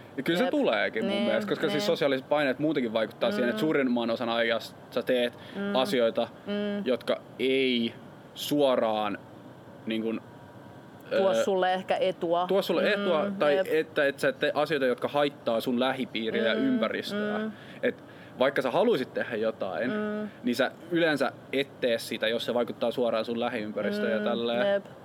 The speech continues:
Speaker 2: jep.
Speaker 1: Ja tietenkin
Speaker 2: Niin.
Speaker 1: on egoistisia ihmisiä, jotka
Speaker 2: Mm.
Speaker 1: yrittäis tehdä silleen,
Speaker 2: Mm.
Speaker 1: mut et mä uskon si-, siinä mielessä siihen joukkovoimaan, että suurin osa
Speaker 2: Mm.
Speaker 1: ihmisistä olisi sitä mieltä,
Speaker 2: Mm.
Speaker 1: että ei,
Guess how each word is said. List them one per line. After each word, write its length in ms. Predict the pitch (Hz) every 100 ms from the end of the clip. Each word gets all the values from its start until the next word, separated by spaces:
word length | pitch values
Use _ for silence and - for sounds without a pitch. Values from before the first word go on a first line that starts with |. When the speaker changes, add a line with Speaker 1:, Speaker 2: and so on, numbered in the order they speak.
| - -
Speaker 2:
jep. 220 | 202 196 - - - - - - -
Speaker 1:
Ja 80 | 143
tietenkin 100 | 208
Speaker 2:
Niin. 80 | 202
Speaker 1:
on 80 | 160
egoistisia 500 | 156 165 127 127 120 131
ihmisiä, 300 | 135 123 127
jotka 180 | 110 127
Speaker 2:
Mm. 60 |
Speaker 1:
yrittäis 480 | 180 214 - 120 113
tehdä 180 | - 120
silleen, 440 | - 120 113 117
Speaker 2:
Mm. 60 | 120
Speaker 1:
mut 160 | 123 120
et 200 | 117 - - -
mä 80 | 120
uskon 260 | 131 - 127
si-, 200 | 139 135
siinä 200 | - 156
mielessä 240 | 143 123 -
siihen 180 | 123 123
joukkovoimaan, 680 | 143 143 113 110 107 110 110
että 140 | -
suurin 220 | 143 156
osa 120 | 120 95
Speaker 2:
Mm. 60 |
Speaker 1:
ihmisistä 420 | 104 104 117 107
olisi 120 | - 107
sitä 160 | 117
mieltä, 220 | 113 107 110
Speaker 2:
Mm. 60 |
Speaker 1:
että 120 | 98
ei, 300 | 117 117 113